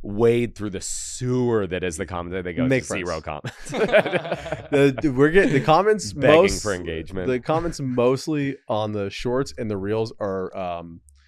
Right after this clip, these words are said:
Speaker 2: really they're from people like us who don't have a filter. Like, they don't have the thing that goes,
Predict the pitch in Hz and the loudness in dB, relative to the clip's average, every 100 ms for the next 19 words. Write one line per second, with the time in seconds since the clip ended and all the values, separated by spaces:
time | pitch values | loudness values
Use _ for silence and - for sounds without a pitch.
0 | _ _ _ _ 127 170 180 165 147 127 | _ _ _ _ 2 6 6 6 2 -2
1 | 143 135 110 - 104 113 - - _ _ | 0 0 0 -2 -2 -2 -4 -12 _ _
2 | - 147 120 107 98 95 107 107 104 101 | -14 -6 -2 -2 -4 0 0 0 -6 -4
3 | 92 92 85 - - 87 - - - 104 | -4 -4 -8 -10 -10 -10 -8 -14 -10 -4
4 | 117 123 135 123 113 - 117 107 98 101 | 0 0 2 0 -2 -2 -2 -2 -2 -2
5 | 98 - | -4 -8